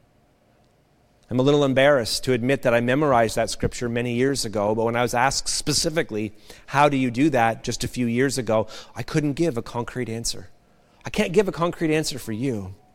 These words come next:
But here's what the scriptures say.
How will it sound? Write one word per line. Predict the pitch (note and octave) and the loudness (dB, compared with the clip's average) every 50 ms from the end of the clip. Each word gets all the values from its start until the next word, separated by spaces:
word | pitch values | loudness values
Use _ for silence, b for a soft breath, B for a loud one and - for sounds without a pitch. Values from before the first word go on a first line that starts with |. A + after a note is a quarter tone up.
| _ _ _ _ _ _ _ _ _ _ _ _ B B B B B B B B | _ _ _ _ _ _ _ _ _ _ _ _ B B B B B B B B
But | - A#2+ | -4 2
here's | A#2 E3 E3 - | 4 4 4 4
what | D#3 | 2
the | C3+ A#2 | -2 -4
scriptures | - - D3 - - - A2+ - | -2 -2 -2 -2 -2 -4 -6 -6
say. | - C3 A2+ G#2 F#2+ F#2 - | -6 -6 -6 -8 -10 -14 -16